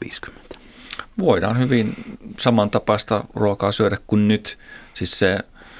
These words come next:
Speaker 2: maistuu, tuntuu samalta. Siinä on, on, on sama-, samanlainen niin kuin ravitsemus saadaan sen kautta, mutta ehkä juuri niin kuin Lauri sanoi, niin sitten on tällaisia,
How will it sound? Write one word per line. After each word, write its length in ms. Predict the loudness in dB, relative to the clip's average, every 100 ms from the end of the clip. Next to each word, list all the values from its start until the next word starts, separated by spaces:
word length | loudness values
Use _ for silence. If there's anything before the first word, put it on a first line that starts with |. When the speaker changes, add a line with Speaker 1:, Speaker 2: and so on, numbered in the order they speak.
| -20 -20 -14 -8 0
Speaker 2:
maistuu, 640 | 4 4 2 0 4 6
tuntuu 500 | 6 4 2 2 0
samalta. 520 | 2 0 2 0 -2 -2
Siinä 300 | 0 0 0
on, 120 | -2
on, 220 | -2 -4 -4
on 160 | -4
sama-, 460 | -2 -2 -2 -4 -6
samanlainen 640 | -2 0 0 0 0 -4
niin 100 | -6
kuin 180 | -6 -8 -10 -18 -20 -18 -16 -16 -16 -18 -20 -16 -14 -12 -2
ravitsemus 680 | 2 2 2 0 0 0
saadaan 420 | 0 2 2 0 0
sen 300 | 0 0 0
kautta, 520 | 2 2 2 -2 -6
mutta 540 | -6 -6 -8 -4 -2 -2 -6 -12 -12 -10
ehkä 320 | -4 -4 -2 0
juuri 360 | 2 2 2
niin 240 | 0 0 0
kuin 160 | -4 -6 -14 -16 -6
Lauri 300 | -2 0 0
sanoi, 380 | 0 0 0 -2
niin 120 | -2
sitten 360 | -4 -4 -2
on 120 | -2 0
tällaisia, 500 | 0 0 0 0